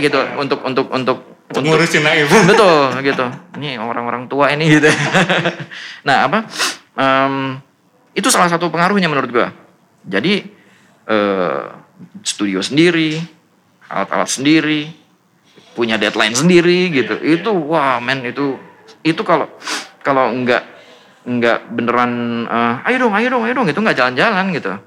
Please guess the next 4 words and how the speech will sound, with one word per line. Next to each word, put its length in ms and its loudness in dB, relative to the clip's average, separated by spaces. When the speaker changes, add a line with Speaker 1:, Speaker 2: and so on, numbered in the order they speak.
Speaker 1:
Nah, 160 0
makanya, 600 0
em, 600 0
gua 540 0